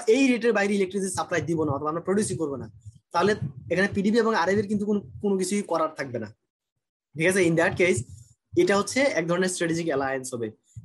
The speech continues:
এটা হচ্ছে আপনার তখন হবে আপনার এক ধরনের cartile, Cartile হবে, Strategic alliance হবে না, অ্যাকচুয়ালি cartile হবে তখন।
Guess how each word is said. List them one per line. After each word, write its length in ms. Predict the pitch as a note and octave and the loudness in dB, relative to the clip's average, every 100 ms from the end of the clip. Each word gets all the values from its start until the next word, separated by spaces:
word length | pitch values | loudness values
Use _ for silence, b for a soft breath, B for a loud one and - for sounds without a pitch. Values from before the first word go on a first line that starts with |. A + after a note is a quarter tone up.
| - | -2
এটা 180 | D#3 F3+ | 4 4
হচ্ছে 220 | F3+ G3 | 2 -2
আপনার 260 | F3 F3+ | 0 -2
তখন 240 | F3 F3+ E3 | 0 0 0
হবে 200 | D#3+ E3+ | 0 -2
আপনার 420 | D#3 D#3+ D#3 - | -2 -4 -6 -6
এক 140 | D3+ | -6
ধরনের 200 | D3 E3 | -2 -4
cartile, 380 | E3 C#3 C3 A#2+ | -2 -4 -2 -4
Cartile 420 | B2 F3+ F#3+ F#3+ | 0 0 2 0
হবে, 160 | D#3+ C#3 | 0 -2
Strategic 300 | - G3+ A#3 | -2 -4 -2
alliance 360 | G3 F#3+ A3+ A3+ | -2 -2 -2 -2
হবে 140 | E3+ | -4
না, 100 | D#3 C4+ - - - | -4 -8 -12 -14 -8
অ্যাকচুয়ালি 360 | - - G3+ - | -8 -2 -2 2
cartile 360 | E3+ E3 E3 D3+ | 2 2 2 2
হবে 160 | B2+ | -4
তখন। 240 | B2 A2 | -6 -12